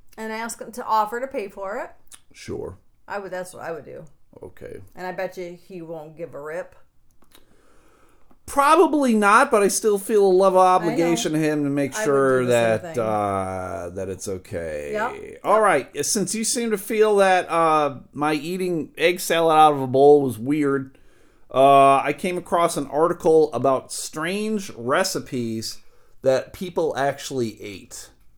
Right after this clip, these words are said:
Speaker 2: Okay?
Speaker 1: Mm-hmm.
Speaker 2: So if you thought it was weird for me to eat egg salad, Jamie, uh, how about this? Uh, once upon a time, uh, people ate, uh, ham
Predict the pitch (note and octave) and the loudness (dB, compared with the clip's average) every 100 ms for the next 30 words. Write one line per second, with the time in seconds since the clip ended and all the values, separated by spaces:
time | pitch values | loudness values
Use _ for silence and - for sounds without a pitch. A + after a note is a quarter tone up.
0 | - - A2+ A#2+ B2 G#3 F#3+ F#3+ F#3+ C#3+ | -20 -18 -6 -4 -4 -6 -16 -16 -12 -8
1 | C3+ F3 F#3+ E3+ C#3+ A#2+ D3 E3 E3 - | -8 -2 2 2 2 -2 -2 0 -2 -6
2 | D3 C#3+ C3+ B2 B2 A#2 F#2 A#2+ C#3+ C3+ | -6 -4 -4 -6 -6 -8 -6 -2 -2 -2
3 | - G#2+ F#2+ F2+ F2 F#2+ E2 D#2+ D#2+ - | -4 -4 -2 -4 -6 -6 -4 -4 -4 -10
4 | - - - - F2+ F2+ E2+ E2+ E2 D#2 | -14 -18 -18 -16 -12 -8 -6 -6 -6 -8
5 | D#2 D3+ E3+ A#2 - C3+ G2+ - - - | -8 -2 -2 -2 -4 -4 -4 -6 -12 -14
6 | _ _ - - A2 G#2+ D3 A#3 A#3 A#3 | _ _ -16 -8 -4 -2 -2 -2 -4 -4
7 | B3 A3+ G3 - G#3 G#3 G#3+ A#3 - - | -2 0 -2 -4 0 0 0 -4 -10 -20
8 | - - - - - C3 C3 B2 A2+ - | -20 -20 -20 -14 -4 -2 0 -2 -6 -10
9 | - A3+ B3 A3 - G3+ G3 F#3+ - - | -8 0 4 4 4 4 4 2 -8 -20
10 | - - - - A#2+ A#2 A2 A2 D#3 F#3+ | -20 -20 -20 -12 -6 -4 -4 -6 -6 -2
11 | A#3 C#4+ D4+ D4 C#4+ | 0 0 0 -4 -6